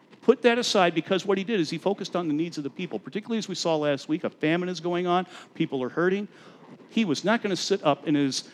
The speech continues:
nice little position, in his cozy little palace or whatever, in his nice room with his good food and everything like that and taking in the salary that he was allotted. He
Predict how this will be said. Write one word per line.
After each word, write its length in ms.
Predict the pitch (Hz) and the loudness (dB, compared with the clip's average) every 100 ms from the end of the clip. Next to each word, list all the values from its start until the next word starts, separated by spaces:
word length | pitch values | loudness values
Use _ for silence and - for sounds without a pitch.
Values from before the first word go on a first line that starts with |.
| - - | -20 -6
nice 360 | 123 139 196 196 | 2 2 2 0
little 100 | 202 | -2
position, 580 | - 196 143 120 - 147 | -2 -2 0 0 0 -2
in 60 | |
his 140 | 131 - | -2 0
cozy 340 | 170 185 180 | 2 2 2
little 220 | 185 180 | 0 0
palace 480 | 165 160 151 147 - | 0 -2 0 -2 -2
or 60 | 143 | 0
whatever, 400 | 135 135 139 156 | 0 0 0 0
in 60 | |
his 160 | 127 - | 0 -2
nice 300 | 135 185 - | -4 -4 -4
room 300 | 160 160 156 - - | 0 2 2 -2 -6
with 100 | 151 | -2
his 140 | 135 113 | -2 0
good 260 | 147 196 | 2 2
food 320 | - 170 151 | 4 6 6
and 100 | 151 | 4
everything 300 | 147 151 165 | 0 -2 -2
like 160 | 156 147 | -2 0
that 200 | 160 143 | 0 0
and 140 | 151 | 0
taking 400 | 127 180 180 185 | 0 -2 -2 -2
in 120 | 165 160 | 0 2
the 80 | |
salary 480 | 139 175 170 165 135 | 0 -2 -2 -2 0
that 140 | 135 123 | -2 2
he 100 | 147 | 2
was 160 | 139 | 2
allotted. 500 | 135 120 143 165 123 | -2 0 0 0 -2
He 140 | 180 | -6